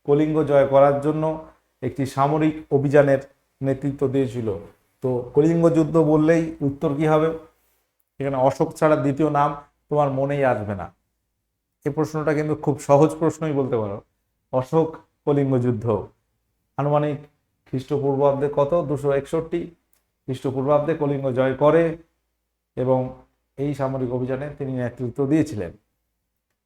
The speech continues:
পরবর্তী প্রশ্ন, নিম্নলিখিতর মধ্যে কোন মহাদেশে ইউনিয়ন প্যাসিফিক রেলপথ ক্রিয়ারত? ইউনিয়ন প্যাসিফিক রেলপথ ক্রিয়ারত কোন মহাদেশে?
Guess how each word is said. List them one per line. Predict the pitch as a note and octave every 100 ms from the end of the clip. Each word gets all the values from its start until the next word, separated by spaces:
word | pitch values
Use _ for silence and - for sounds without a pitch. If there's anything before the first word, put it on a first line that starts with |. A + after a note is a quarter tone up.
| _ _ _ -
পরবর্তী | D3+ F3+ F3+
প্রশ্ন, | F3 F#3 F3 F3+
নিম্নলিখিতর | D#3 E3 F3 F3 F3 E3 F3 E3+
মধ্যে | D#3 C3 C#3+ A#2 A2 -
কোন | E3 D#3+
মহাদেশে | D3 C#3 C#3+ C#3+ C3+ A#2 - _ _ _ _ _
ইউনিয়ন | A#2 E3 E3+ E3+ E3+ E3 - _ _
প্যাসিফিক | D3 D3 D3 D3+ D3 D3 - C3+ B2+
রেলপথ | C3+ C3 C3+ C3 -
ক্রিয়ারত? | B2+ B2 A#2 A2 G#2+ - _ _ _ _ _ _ _ _ _ _ _ _ _ -
ইউনিয়ন | D3 D#3+ E3 E3+ E3 - _ _ _
প্যাসিফিক | D3+ D3 E3 D#3+ E3 - - C3
রেলপথ | C#3 D#3 D3 D#3+ D#3+ D#3+
ক্রিয়ারত | - C#3+ D3 C#3 C#3 C#3+ C#3 - _
কোন | - D#3+ D3
মহাদেশে? | C#3 C3 C3 B2 A2